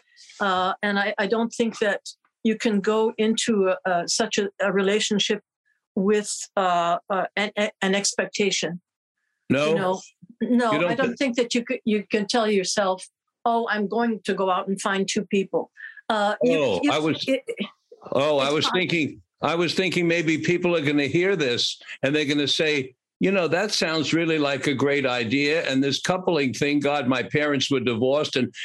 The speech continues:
Speaker 2: everybody I know, all their parents are divorced. I think I'm gonna go find two people." You don't think that's likely? That's not
Speaker 1: Oh,
Speaker 2: the
Speaker 1: it's, it's
Speaker 2: kind of
Speaker 1: possible, but not, you asked about me,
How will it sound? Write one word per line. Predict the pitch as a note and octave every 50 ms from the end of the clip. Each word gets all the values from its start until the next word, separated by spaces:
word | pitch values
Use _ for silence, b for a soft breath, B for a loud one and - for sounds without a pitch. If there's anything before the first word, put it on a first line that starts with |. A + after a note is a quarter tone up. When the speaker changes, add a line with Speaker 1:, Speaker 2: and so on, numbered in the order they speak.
| B -
Speaker 2:
everybody | C#3+ D3 E3 D3+ C3 C#3 C3+ C3+ C3+ B2+
I | C3 C#3+ D#3+
know, | E3 D3+ C3 B2+
all | C3+ C3 C3+ C#3+ D#3+
their | D3 C#3+ B2+ G#2
parents | - - C#3 C3+ B2+ A#2 G2+ -
are | B2
divorced. | G#2+ A#2+ A2 G#2 B2+ C3 D3 D#3 - - B B B B
I | B2+ E3+ F#3
think | F3 F#3+ F#3 D3+
I'm | D3 C#3 C#3
gonna | C#3 C#3+ C#3+
go | C3+ D3 D3+ D3
find | D3 - E3 D#3 D#3 D#3 D3+ C#3+
two | - - G3 G#3 F#3
people." | F3+ E3+ D#3+ C#3+ D3 - G2 D#2+ F#2 -
You | A#2 C3 C#3
don't | D3+ D3+ C#3 C#3
think | E3 D3+ C#3 C3+
that's | C3+ C3 B2 G#2 - - - - -
likely? | C3 C3 C3+ C3+ C3 - A#2 G#2 F#2 F2
That's | G#2 A2+ A2+ - -
not | C3 A#2+ A2+
Speaker 1:
Oh, | C#4 C#4+
Speaker 2:
the | C#4
Speaker 1:
it's, | - -
it's | - - - -
Speaker 2:
kind | - -
of | A#3+
Speaker 1:
possible, | C4 D4 - - A3 G#3 G3 F#3+ F3+
but | G3+ F3+ F#3 - _
not, | G3+ A#3 A#3+ C4 B3+ - - - _ B3 B3 B3 - - A3 F3+
you | B3 B3 B3+ A#3+
asked | A#3 A#3 A#3 -
about | A#3+ G#3 G3+ F#3+ - G#3
me, | A3 A3+ F#3+ D#3+ E3+